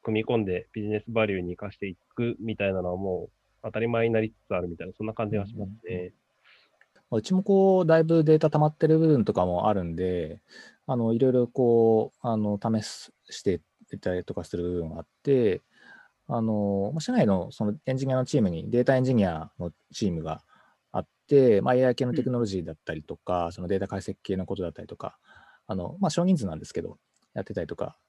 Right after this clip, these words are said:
Speaker 2: して、その政治メーカーだったりとかもいろいろこう、試してみていたりとか
Speaker 1: うん。
Speaker 2: するので、まあ、その辺をこう、うちとしてもぜひ活用していきたいなとは思ってるので、その辺も、まあ、すでにいろいろと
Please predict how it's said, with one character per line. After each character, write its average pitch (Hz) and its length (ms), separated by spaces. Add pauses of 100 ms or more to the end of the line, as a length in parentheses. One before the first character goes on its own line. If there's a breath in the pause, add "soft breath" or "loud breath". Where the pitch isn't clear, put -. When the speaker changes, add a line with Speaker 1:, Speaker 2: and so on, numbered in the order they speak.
(200)
Speaker 2:
し - 140
て、 101 380
そ 110 80
の - 20
政 131 200
治 143 60
メ 139 120
ー - 20
カ 104 120
ー - 20
だ 82 80
っ - 20
た - 100
り 80 60
と - 60
か - 80
も 87 60
い 92 40
ろ 104 80
い - 20
ろ 104 120
こ 95 380
う、 - 400
試 - 60
し - 40
て - 80
み 80 100
て - 80
い 80 80
た - 120
り - 60
と - 100
か - 140
Speaker 1:
う - 20
ん。 104 440
Speaker 2:
す - 140
る 90 120
の 78 140
で、 92 440 (480 soft breath)
ま - 40
あ、 - 20
そ 190 100
の 185 60
辺 190 100
を - 80
こ 165 640
う、 151 40
う 147 40
ち - 140
と 143 120
し - 80
て 147 100
も 87 220
ぜ 101 120
ひ - 60
活 - 280
用 95 80
し - 100
て 95 100
い 92 60
き - 100
た 95 140
い 92 60
な 90 220
と 85 120
は 85 60
思 82 120
っ - 20
て - 160
る - 80
の - 100
で、 - 200 (1000)
そ - 120
の 135 40
辺 131 180
も、 - 20
ま 151 120
あ、 - 20
す 175 100
で 139 80
に 98 100
い - 20
ろ 101 100
い - 40
ろ 98 60
と 92 120